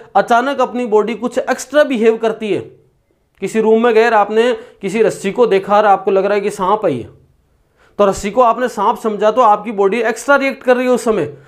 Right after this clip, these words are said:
धड़कन बढ़ना है, टेंशन होना है, पसीना आना है, ये कौन करवा रहा है? सिंपैथेटिक नर्वस सिस्टम, क्योंकि आपकी बॉडी को उस समय उस चीज़ की ज़रूरत है, ब्लड फ्लो की ज़्यादा ज़रूरत है, लेकिन थोड़े समय बाद में आपको वापस मेंटेन पोजीशन में ला रही है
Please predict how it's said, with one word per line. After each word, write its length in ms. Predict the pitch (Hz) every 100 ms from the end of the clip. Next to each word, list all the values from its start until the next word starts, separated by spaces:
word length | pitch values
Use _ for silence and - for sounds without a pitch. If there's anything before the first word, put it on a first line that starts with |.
| _ -
धड़कन 340 | 202 220 226
बढ़ना 300 | 202 202 190
है, 500 | 180 190 185 185 -
टेंशन 260 | 220 226 226
होना 280 | 190 180 180
है, 160 | 190
पसीना 440 | 190 190 185 226 233
आना 260 | 202 190
है, 300 | 185 185 190 - _
ये 120 | 196 254
कौन 240 | 247 254
करवा 280 | 254 220 220
रहा 180 | 220 226
है? 100 | 196
सिंपैथेटिक 640 | - 214 226 214 202 202
नर्वस 260 | 190 180 175
सिस्टम, 260 | 180 220
क्योंकि 200 | 220 208
आपकी 300 | 202 165 202
बॉडी 260 | 170 170 180
को 120 | 190
उस 120 | 190
समय 140 | 190 190
उस 100 | 190
चीज़ 180 | 180
की 60 | 180
ज़रूरत 300 | 156 180 180
है, 60 | 165
ब्लड 240 | 156 185
फ्लो 200 | - 185
की 100 | 190
ज़्यादा 260 | 160 151 185
ज़रूरत 300 | 175 170 -
है, 220 | 95 _ _ _ _ _ _ _ -
लेकिन 220 | 196 226 220
थोड़े 180 | 269
समय 240 | 254 254 254
बाद 220 | 240 233
में 100 | 247
आपको 280 | 226 220 208
वापस 540 | 165 185 320 311 233 - - _ -
मेंटेन 520 | 175 190 208 254 247
पोजीशन 340 | 208 208 208
में 100 | 208
ला 200 | 196 175
रही 140 | 175 180
है 420 | 196 220 220